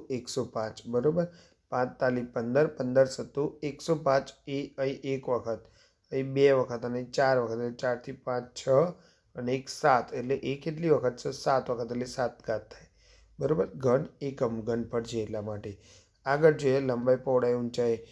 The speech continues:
તો લંબઘનનું ઘનફળ લખીશું આપણે, લંબાઈ ગુણ્યા પહોળાઈ ગુણ્યા ઊંચાઈ. એમાં લંબાઈની જગ્યાએ બે પી, પહોળાઈની જગ્યાએ ચાર ક્યુ અને ઊંચાઈની જગ્યાએ આઠ આર. તો પી ક્યુ આર છે ચલમાં અને સહગુણકમાં જોઈએ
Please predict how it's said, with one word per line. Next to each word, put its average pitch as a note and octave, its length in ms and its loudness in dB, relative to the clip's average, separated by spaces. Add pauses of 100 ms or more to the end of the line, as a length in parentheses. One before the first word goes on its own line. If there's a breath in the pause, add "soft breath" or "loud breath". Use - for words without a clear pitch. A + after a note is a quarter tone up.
(260 loud breath)
તો B2+ 140 -6
લંબઘનનું B2 480 2
ઘનફળ B2 400 2
લખીશું D#3 340 4
આપણે, C3 300 4
લંબાઈ A#2 260 2
ગુણ્યા A#2 320 0
પહોળાઈ A2+ 340 4
ગુણ્યા A#2 320 2 (440 loud breath)
ઊંચાઈ. B2+ 500 2
એમાં B2 240 0
લંબાઈની C3 460 2
જગ્યાએ B2 360 0
બે A#2+ 160 2 (100)
પી, D#3 160 -2 (240)
પહોળાઈની B2 420 -2
જગ્યાએ A#2+ 280 0 (200)
ચાર B2+ 240 4 (120)
ક્યુ D#3+ 180 -2 (460 soft breath)
અને C#3 240 0
ઊંચાઈની B2 480 2
જગ્યાએ B2 240 2 (180)
આઠ A2+ 220 -2
આર. G#2 160 -6
તો B2+ 60 -8 (120)
પી C#3 160 -10 (140)
ક્યુ C3+ 180 -2 (220)
આર B2 120 2 (120)
છે C#3 140 2 (500 loud breath)
ચલમાં C#3 580 4
અને C3 120 0 (100)
સહગુણકમાં B2+ 680 2
જોઈએ D3+ 200 2